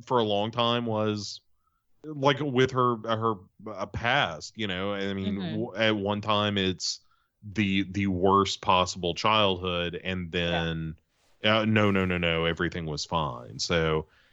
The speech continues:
Speaker 2: Yeah.
Speaker 1: again, it's, it's, it's tough to know, um, what, what is real about the history of Eileen Wuornos and what, what happened with the, the men that she killed, but
Speaker 2: But you d-, even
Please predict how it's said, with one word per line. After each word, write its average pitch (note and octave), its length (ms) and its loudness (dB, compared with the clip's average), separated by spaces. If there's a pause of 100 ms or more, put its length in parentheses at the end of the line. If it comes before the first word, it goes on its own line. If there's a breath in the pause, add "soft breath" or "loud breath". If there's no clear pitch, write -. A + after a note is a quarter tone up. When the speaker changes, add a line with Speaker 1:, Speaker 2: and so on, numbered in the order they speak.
(140 soft breath)
Speaker 2:
Yeah. F3+ 100 2
Speaker 1:
again, D3+ 420 6
it's, F3 320 2
it's, D3+ 240 2
it's C3+ 280 -2
tough C3+ 260 -4
to E3 100 -2
know, F3+ 440 0 (320)
um, G2 680 0 (520)
what, A#2+ 320 4
what A2+ 180 0
is G#2 220 -2 (100)
real F2+ 840 -2 (400)
about F2+ 580 4 (160)
the F2 360 -2
history F2+ 400 0
of E2 200 -2
Eileen E2+ 300 2
Wuornos F2+ 580 0
and F2 160 -2
what, E2 180 0
what F2 180 0
happened E2 600 0
with E2+ 180 -4
the, E2 300 -4
the E2+ 80 -4
men D#2+ 240 0
that D#2 180 -2
she D2+ 120 -6
killed, F2+ 500 2 (100)
but D#2 260 4
Speaker 2:
But G3+ 320 6
you A3 280 0
d-, F3 160 -10
even A#3+ 500 0